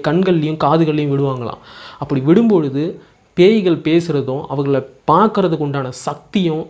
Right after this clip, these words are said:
இதன் மூலயமா தங்களுக்கு கிடைக்கிறதாவும் இந்த புத்தகத்துல அவர் பதிவு பண்ணியிருந்தார். இன்றைக்கும் பல பழங்குடியின மக்கள்கள் இது மாதிரியான சடங்குகளை பிணங்களை வச்சு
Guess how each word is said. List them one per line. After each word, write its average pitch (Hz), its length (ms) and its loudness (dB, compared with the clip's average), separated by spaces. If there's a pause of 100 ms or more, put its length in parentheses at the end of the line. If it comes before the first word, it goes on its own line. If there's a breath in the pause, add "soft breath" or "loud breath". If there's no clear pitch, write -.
(140)
இதன் 143 260 -4
மூலயமா 151 260 -2
தங்களுக்கு 135 420 -4
கிடைக்கிறதாவும் 135 840 -2 (140)
இந்த 131 220 -6
புத்தகத்துல 139 260 -2
அவர் 117 160 -2
பதிவு 123 360 -2
பண்ணியிருந்தார். 113 400 -6 (760 loud breath)
இன்றைக்கும் 165 540 2
பல 143 180 -2
பழங்குடியின 151 520 0
மக்கள்கள் 127 600 -6
இது 151 200 0
மாதிரியான 147 760 -2
சடங்குகளை 151 840 0 (480)
பிணங்களை 175 420 4
வச்சு 170 500 -4